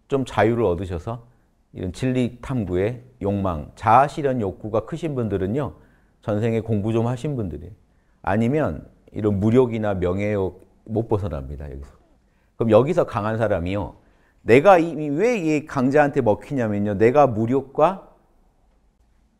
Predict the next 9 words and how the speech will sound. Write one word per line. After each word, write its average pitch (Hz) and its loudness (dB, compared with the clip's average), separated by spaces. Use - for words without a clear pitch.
식욕, 151 0
성욕, 147 -2
이런 107 0
무력, 117 2
명예에 139 4
대한 127 2
욕구가 113 0
있기 160 -2
때문에 170 0